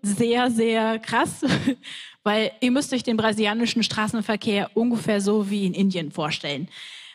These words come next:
Also, ähm, Ampeln sind eigentlich eher so dekorativ. Das <laughs> heißt, die werden all-, oft einfach überfahren, so, ne? Äh, Einbahnstraßenschilder sind manchmal gar nicht da.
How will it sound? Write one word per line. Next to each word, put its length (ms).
Also, 540
ähm, 720
Ampeln 360
sind 160
eigentlich 480
eher 180
so 140
dekorativ. 800
Das 200
<laughs> 120
heißt, 420
die 180
werden 220
all-, 300
oft 240
einfach 320
überfahren, 560
so, 180
ne? 240
Äh, 260
Einbahnstraßenschilder 1500
sind 180
manchmal 360
gar 140
nicht 220
da. 360